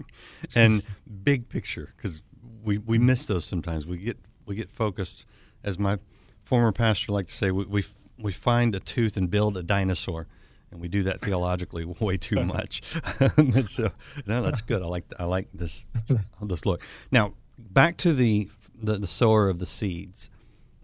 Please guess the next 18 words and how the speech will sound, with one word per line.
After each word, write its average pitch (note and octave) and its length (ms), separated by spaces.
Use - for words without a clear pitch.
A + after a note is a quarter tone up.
Um, F#2 440
in C#3 140
this, - 180
and C#3+ 140
when C3+ 80
you're C3+ 80
talking F#3 220
about B2 160
the A#2 60
space, - 480
is F#2+ 180
th-, - 120
is G#2 140
that C3 320
the A#2+ 60
same C3+ 280
as A#2 140
the G#2 320